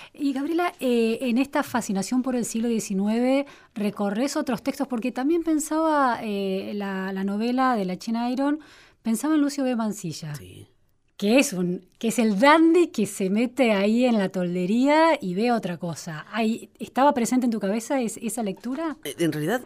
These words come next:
Speaker 2: me parece que Mansilla, sí, absolutamente,
Speaker 1: Sí.
Speaker 2: absolutamente. De hecho,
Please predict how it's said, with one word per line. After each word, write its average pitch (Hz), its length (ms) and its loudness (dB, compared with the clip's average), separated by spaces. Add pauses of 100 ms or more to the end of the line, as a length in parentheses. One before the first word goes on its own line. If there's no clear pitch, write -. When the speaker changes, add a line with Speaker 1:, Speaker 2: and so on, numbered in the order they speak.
Speaker 2:
me 156 120 0
parece 143 240 -4
que 226 60 0
Mansilla, 185 420 -2
sí, 190 280 2
absolutamente, 160 960 2
Speaker 1:
Sí. 143 40 2
Speaker 2:
absolutamente. 151 840 2
De 139 80 4
hecho, 151 240 0